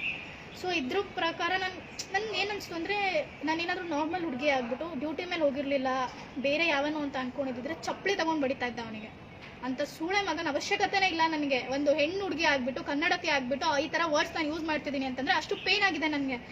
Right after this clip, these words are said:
ಅವನಿಂದ. ಯಾರು ಕೇಳೋರಿಲ್ಲ, ಯಾಕಂದ್ರೆ ಇದು ಮರೆಯಲಾಗ್ತಾ ಇರೋದಲ್ವಾ? ಮನೆ ಅಂತ ಅನ್ಕೊಂಡ್, ಆಫೀಸ್ ಅಂತ ಅನ್ಕೊಂಡ್ ಮನೇಲಿ ಮಾಡ್ತಿದ್ದಾನೆ ಇಂಥ ಕೆಲ್ಸಗಳನ್ನ. ಅಷ್ಟಿದ್ರೆ ಒಂದ್ ಲಾಡ್ಜ್ ಓಪನ್ ಮಾಡ್ಬೋದಾಗಿತ್ತು. ಅದ್ರ ಲಾಡ್ಜ್ ಓಪನ್ ಮಾಡ್ಬಿಟ್ಟು ದಿನಕ್ಕೊಬ್ಳೊಬ್ಳನ್ನ ಕರ್ಕೊಂಡಿದ್ರೆ ಚೆನ್ನಾಗಿರ್ತಿತ್ತು ಅವನಿಗೆ.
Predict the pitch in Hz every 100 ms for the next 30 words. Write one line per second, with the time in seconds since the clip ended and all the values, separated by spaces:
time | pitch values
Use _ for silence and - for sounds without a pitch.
0 | - - 285 339 349 320 262 - - -
1 | - 302 381 359 359 392 381 330 330 403
2 | 415 427 359 294 370 403 392 359 320 277
3 | 247 269 339 - - - - - - -
4 | 294 302 381 392 381 359 359 349 370 269
5 | - 403 370 392 359 392 294 330 370 339
6 | 339 320 302 285 269 269 285 285 302 277
7 | 233 240 - - 330 403 466 494 392 381
8 | 440 427 427 392 370 330 285 269 302 294
9 | 349 330 339 349 359 339 330 294 320 381
10 | 330 359 330 330 330 330 285 339 359 320
11 | 427 392 339 330 294 285 262 254 247 240
12 | - -